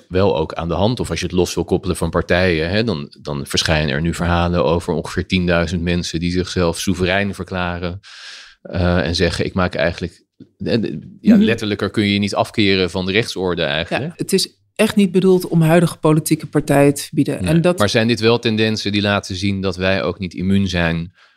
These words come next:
Speaker 1: voor zaken zoals je die beschrijft in Polen of in de Verenigde Staten?
Speaker 2: Nou, d-, je ziet in de ontwikkeling van het anti-institutioneel extremisme, want, want daar heb je het, eh, inderdaad over. Als je het, eh,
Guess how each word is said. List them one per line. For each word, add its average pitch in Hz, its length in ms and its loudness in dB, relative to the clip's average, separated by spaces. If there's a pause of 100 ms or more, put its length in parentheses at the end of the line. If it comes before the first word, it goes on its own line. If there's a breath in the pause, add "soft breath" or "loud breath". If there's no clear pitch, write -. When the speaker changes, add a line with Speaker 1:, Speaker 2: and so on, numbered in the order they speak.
(120)
Speaker 1:
voor 92 260 -2
zaken 85 420 -2
zoals 64 300 -2
je 85 40 -6
die 80 100 -2
beschrijft 76 480 0
in - 120 -6
Polen 76 380 2
of 71 100 -2
in 78 80 -2
de 78 80 -2
Verenigde 73 360 -2
Staten? 80 540 -4 (240)
Speaker 2:
Nou, 202 340 2
d-, - 220 -12
je 190 160 6
ziet 226 240 6
in 202 140 4
de 190 60 2
ontwikkeling 180 500 2
van 170 120 2
het - 140 -2
anti-institutioneel 165 1000 4
extremisme, 170 720 2
want, 180 300 0
want 160 200 0 (140)
daar 151 200 4
heb 151 160 0
je 208 120 -2
het, 196 200 -6
eh, 180 300 4
inderdaad 175 440 2
over. 175 280 0
Als - 180 -4
je 160 60 0
het, 156 180 -6
eh, 151 460 4